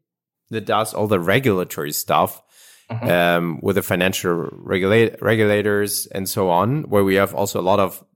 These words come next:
Speaker 1: pretty experienced insurance people that come from other big insurance incumbents. And we have the core company. We have a group structure where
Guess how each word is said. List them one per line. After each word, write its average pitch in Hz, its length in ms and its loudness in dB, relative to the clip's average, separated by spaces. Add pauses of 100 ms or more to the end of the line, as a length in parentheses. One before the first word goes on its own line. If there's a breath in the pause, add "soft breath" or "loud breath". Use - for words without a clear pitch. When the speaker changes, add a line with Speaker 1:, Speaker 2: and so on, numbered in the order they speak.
(120)
Speaker 1:
pretty 135 400 4
experienced 95 800 -4
insurance 87 420 -2
people 87 420 -4
that 82 180 -2
come 87 160 -6
from 85 200 -10
other 85 300 -4 (220)
big 90 180 -4
insurance 85 380 -6
incumbents. 85 680 -6 (840 soft breath)
And 123 360 4 (140)
we 107 140 4
have 104 160 4
the 107 80 0
core 120 340 6
company. 90 600 -2 (160)
We 95 100 0
have 90 140 0
a - 20 -8
group 92 240 0
structure 90 680 -2 (300 soft breath)
where 95 500 4